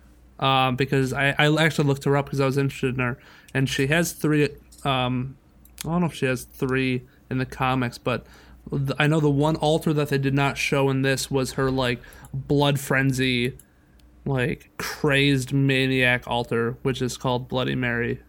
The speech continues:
or, uh, uh, Bloody something, s-, something else. Um, I'll, I'll look it up in a second, but,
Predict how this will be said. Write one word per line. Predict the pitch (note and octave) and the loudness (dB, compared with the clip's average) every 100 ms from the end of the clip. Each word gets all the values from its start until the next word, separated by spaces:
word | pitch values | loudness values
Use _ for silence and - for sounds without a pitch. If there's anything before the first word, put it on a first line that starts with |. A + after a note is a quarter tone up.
| _ - | _ -2
or, | C#3 B2+ B2+ B2+ | 0 0 -2 -2
uh, | C3 A#2+ A#2+ A#2 - _ - - - - - - _ - | 0 0 -2 -6 -10 _ -20 -20 -20 -20 -20 -20 _ -8
uh, | C3 B2 - - C#3+ - - | -6 -4 -6 -10 -14 -20 -8
Bloody | C3+ C3+ C3+ B2+ A#2+ B2+ - - - - _ _ _ _ _ _ - - - - _ _ _ - - - - - - | -4 -2 -2 -4 -6 -10 -16 -20 -20 -20 _ _ _ _ _ _ -20 -20 -20 -20 _ _ _ -20 -20 -20 -20 -20 -20
something, | - - D#3 F3+ D3 - | -12 -10 -4 -2 -2 -4
s-, | - - - - | -12 -12 -14 -16
something | - - E3+ C3+ | -10 -4 -4 -2
else. | B2+ A2 A2 - - | -4 -4 -8 -16 -10
Um, | C3+ A#2+ G2+ - - - | -6 -6 -8 -12 -16 -8
I'll, | D#3 D3+ | -2 0
I'll | D3+ | 2
look | D3 C#3 | 0 0
it | C3+ | -2
up | C3 | -4
in | |
a | B2+ | -4
second, | B2 A#2+ A#2+ | -4 -6 -6
but, | B2 A#2 | -6 -6